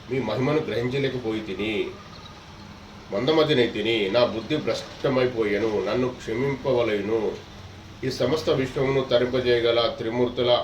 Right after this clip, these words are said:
అవతార స్వరూపమే మీరు. నన్ను చుట్టి ఉన్న అజ్ఞానం నన్ను మాయలో నెట్టివేయుచుండెను. మాయా మోహాంధకారం అనే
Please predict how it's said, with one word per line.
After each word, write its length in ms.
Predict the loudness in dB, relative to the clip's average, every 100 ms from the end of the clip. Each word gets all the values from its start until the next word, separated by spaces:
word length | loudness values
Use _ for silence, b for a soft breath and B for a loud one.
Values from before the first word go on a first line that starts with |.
| 0
అవతార 460 | -2 0 0 2
స్వరూపమే 840 | 0 -2 -2 0 0 4 4 4 0
మీరు. 760 | -2 -2 -2 0 -2 -4 -12 -18 -18 -20 -20 -20 -20 -20 -18 -6
నన్ను 320 | -2 -2 -4 -6
చుట్టి 200 | -4 0
ఉన్న 240 | 2 4 4 4 0 -4 -8
అజ్ఞానం 520 | -4 0 2 4 2
నన్ను 260 | 4 4
మాయలో 440 | 2 0 2 2 2
నెట్టివేయుచుండెను. 1080 | -2 -2 0 0 -2 -4 -2 2 2 0 -4 -12 -10
మాయా 460 | -6 0 2 2
మోహాంధకారం 1040 | 2 2 2 2 2 2 2 4 2 2 0
అనే 240 | -2 -4